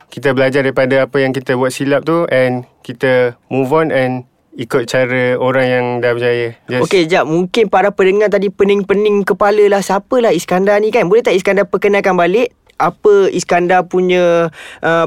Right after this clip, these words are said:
Speaker 2: personal Instagram dan juga apa business Instagram Iskandar?
Speaker 1: Okey, kalau korang nak tengok Instagram saya, Iskandar Zooks.
Speaker 2: Ejaan?
Speaker 1: I S K A N D A R Z O U X.
Speaker 2: Rapat.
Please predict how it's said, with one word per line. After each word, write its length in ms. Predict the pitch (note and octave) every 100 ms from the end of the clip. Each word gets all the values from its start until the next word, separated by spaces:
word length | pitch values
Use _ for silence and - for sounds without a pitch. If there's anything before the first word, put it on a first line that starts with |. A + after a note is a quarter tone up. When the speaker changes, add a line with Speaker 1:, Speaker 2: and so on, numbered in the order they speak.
| -
Speaker 2:
personal 460 | G3+ F#3 G3 F#3+ D#3+
Instagram 500 | F3 F#3 F#3 G#3+ F3+
dan 40 |
juga 180 | F3 G3+ -
apa 480 | F#3 - A#3 G3
business 580 | D#3+ C3+ D#3+ F#3 - F#3+ -
Instagram 560 | F3+ F#3 E3 F3+ E3+
Iskandar? 560 | C#3 F3+ E3 A#2+ F#2+ G2+ _ _ -
Speaker 1:
Okey, 320 | B2 C3+ B2+
kalau 160 | B2 B2
korang 240 | C#3 D3 D3
nak 80 |
tengok 400 | C#3 D3+ C#3+ C#3
Instagram 480 | C3 C3 C#3+ C#3 C#3
saya, 400 | D3+ D#3 E3+ D#3+ - -
Iskandar 400 | C3 C#3 C3+ B2
Zooks. 480 | C#3 F3+ - - _ _ -
Speaker 2:
Ejaan? 400 | - C3 C3+ B3 A4 -
Speaker 1:
I 120 | B2+ C3+
S 120 | D3+ -
K 320 | C#3 C3+ C3+
A 240 | C3+ D#3+
N 80 | F3
D 360 | C3 C3 C3+ B2+
A 240 | C#3 E3
R 80 | F3 -
Z 280 | A#2 C#3 -
O 120 | C3 C3+
U 160 | B2
X. 400 | - A2 - -
Speaker 2:
Rapat. 480 | A#2+ A#2+ D3+ A#3 -